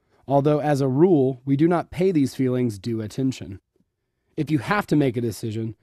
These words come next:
no one better than your own soul knows what that decision should be. It is often very difficult to understand what exactly the soul is trying to tell you, but the principle is the same as with all other signs.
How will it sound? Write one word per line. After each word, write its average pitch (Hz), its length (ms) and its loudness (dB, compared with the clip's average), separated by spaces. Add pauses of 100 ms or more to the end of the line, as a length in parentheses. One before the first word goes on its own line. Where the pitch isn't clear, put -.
(280)
no 147 160 4
one 196 220 4
better 165 240 4
than 139 140 2
your 135 160 2
own 135 180 2
soul 156 400 2
knows 143 280 2
what 143 140 -2
that 131 180 -4
decision 117 440 -4
should 110 240 -10
be. 107 300 -6 (480)
It 151 100 2
is 151 140 2
often 160 320 2
very 170 240 4
difficult 165 540 -2
to 131 120 -4
understand 139 600 0
what 147 120 2
exactly 139 460 -2
the 117 100 -4
soul 135 440 -2
is 117 120 -8
trying 135 240 -4
to 117 80 -4
tell 139 260 -6
you, 104 260 -6 (280)
but 127 120 -6
the 131 80 -2
principle 165 500 0
is 123 140 -2
the 120 100 -2
same 127 400 -2
as 117 180 -6
with 120 160 -4
all 117 280 -6
other 110 180 -6
signs. 101 640 -12